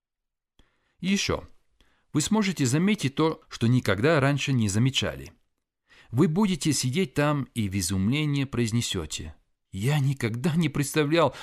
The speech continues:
какие нужды у моих детей". Следующий небольшой совет из Слова Божьего. Будьте последовательны. Будьте последовательны в своей любви, будьте последовательны в дисциплинировании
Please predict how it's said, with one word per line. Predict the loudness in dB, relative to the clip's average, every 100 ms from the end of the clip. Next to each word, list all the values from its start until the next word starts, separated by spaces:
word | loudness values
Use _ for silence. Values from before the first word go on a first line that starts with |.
| -10
какие | -2 -2 2 2
нужды | 2 2 0 0 -2
у | 0
моих | 0 -2 -4
детей". | -8 -8 -8 -10 -16 _ _ _ _ _ _ _ _ _ _ _ _ _ -8
Следующий | -2 0 0 0
небольшой | 0 2 0 0 -2
совет | -2 -2 -2 -2
из | -4 -2
Слова | -2 -2
Божьего. | -4 -6 -8 -10 -12 -20 _ _ _ _ _ _ _ -6
Будьте | -4 -2 -2 -2 -4 -10 _ _
последовательны. | -4 -2 -2 -4 -4 -6 -10 -12 -12 -18 _ _ _ _ _ -20 -12
Будьте | -2 0 0 2 0 0
последовательны | -2 -4 0 0 2 0 -2 -2 0 0 -4
в | -6
своей | -2 -2 -2
любви, | -4 -4 -2 -2 -2 -10 _ _ _ _ _
будьте | -2 0 2 0 0
последовательны | 0 0 2 2 2 2 2 2 -2 -10 -12
в | -4
дисциплинировании | -2 0 0 2 2 2 2 -2 -4 -6